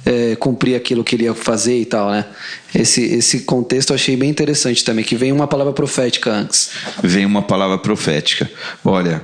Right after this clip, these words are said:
Speaker 2: vocês saíram do Egito?" É,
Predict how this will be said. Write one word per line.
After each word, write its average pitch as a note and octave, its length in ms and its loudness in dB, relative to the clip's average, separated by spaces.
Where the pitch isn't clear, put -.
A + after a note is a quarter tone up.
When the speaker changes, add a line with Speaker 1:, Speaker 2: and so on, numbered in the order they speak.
Speaker 2:
vocês G2 400 2
saíram G#2 320 2
do F#2+ 120 4
Egito?" G#2 520 0
É, - 320 0